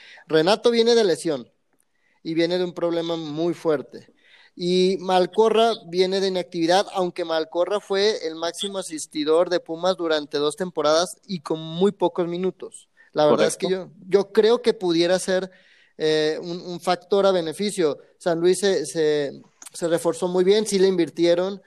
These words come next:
Speaker 1: pero los demás equipos, la mayoría se quedó con sus plantillas e intercambios nada interesantes. Atlas lo que hizo con Renato y con Malcorra, que se salieron de, del perfil Orlegui, porque así se le llama, perfil Orlegui para,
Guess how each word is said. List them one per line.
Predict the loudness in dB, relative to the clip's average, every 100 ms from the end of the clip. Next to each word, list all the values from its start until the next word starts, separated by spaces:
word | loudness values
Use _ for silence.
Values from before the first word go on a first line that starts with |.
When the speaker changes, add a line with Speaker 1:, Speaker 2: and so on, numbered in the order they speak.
| _ _
Speaker 1:
pero | 0 4
los | 4
demás | 0 -4 -4
equipos, | -8 -8 -2 0
la | 2 2
mayoría | 2 0 -2
se | -2 -2
quedó | -2 -2
con | -6
sus | -6
plantillas | -4 -4 -2 -2 -2
e | 0
intercambios | -4 0 -2 0 -2 -2 2 0 -2 _
nada | -14 -6 -4 -2 -4
interesantes. | -4 -4 -2 -4 0 -2 -2 -6
Atlas | 0 0 0 0
lo | -2
que | -2 -2
hizo | -2 -4
con | -2 -4 -2
Renato | -2 0 -2 -2 -8 _
y | -12 -6
con | -4 -4
Malcorra, | -4 -4 -4 0 2 0
que | -2
se | -4 -4
salieron | -4 -2 -2 -2 -2
de, | -2 -2 -4 _ _ _ _ _ 0
del | 2 2
perfil | 2 2 2 0 2
Orlegui, | 2 2 2 0 -2
porque | -4 -6 -8
así | -8
se | -6 -4
le | -2
llama, | -4 -4 -2
perfil | -2 -2 -4 -4
Orlegui | -4 -4 -6 -6
para, | -4 -4